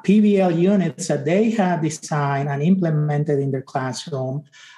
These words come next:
uh, and they were now sharing that with other colleagues, uh, to try to, uh, to, to disseminate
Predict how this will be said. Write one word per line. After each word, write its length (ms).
uh, 300
and 240
they 100
were 160
now 340
sharing 480
that 420
with 380
other 300
colleagues, 800
uh, 280
to 100
try 480
to, 580
uh, 400
to, 580
to 140
disseminate 1040